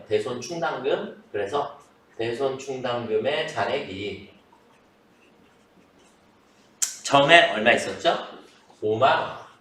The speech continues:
오만 원만큼의 잔액이 있었는데,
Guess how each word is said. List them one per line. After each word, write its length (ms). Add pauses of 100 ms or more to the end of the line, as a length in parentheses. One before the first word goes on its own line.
(680)
오만 280
원만큼의 440
잔액이 320
있었는데, 680